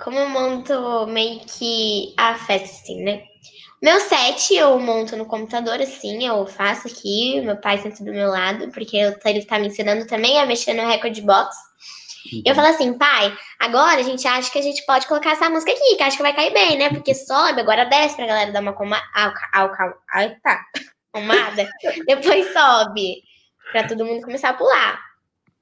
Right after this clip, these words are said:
Speaker 1: E aí, quando eu olho a minha D D J, fico assim, "Meu Deus, como é que eu aprendi a tocar nisso? Meu <laughs> Deus, não sei." E pra quando eu tô tocando, assim, num show,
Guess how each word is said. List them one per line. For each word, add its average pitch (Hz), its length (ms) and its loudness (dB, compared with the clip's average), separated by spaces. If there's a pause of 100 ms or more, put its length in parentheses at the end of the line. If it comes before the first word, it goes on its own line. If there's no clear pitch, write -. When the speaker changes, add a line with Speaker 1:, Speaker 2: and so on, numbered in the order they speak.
(200)
Speaker 1:
E 240 100 -2
aí, 254 180 4
quando 285 200 -2
eu 302 100 6
olho 277 400 4
a 269 40 2
minha 247 260 -8
D 214 180 -12
D 208 140 -6
J, 262 680 0 (420)
fico - 120 -2
assim, 294 200 -2
"Meu 262 300 2
Deus, 247 220 0
como 240 160 -6
é 240 40 -2
que 254 60 -6
eu 262 60 -4
aprendi 262 260 -6
a 247 60 -6
tocar 254 260 -8
nisso? 208 560 -8 (540)
Meu 262 480 4
<laughs> - 20 -2
Deus, 208 400 4 (560)
não 254 140 0
sei." - 340 0 (960)
E 311 100 0
pra 349 300 4
quando 359 160 2
eu 392 120 0
tô 403 120 0
tocando, 370 500 4
assim, 320 300 -2
num 311 180 -4
show, 294 600 6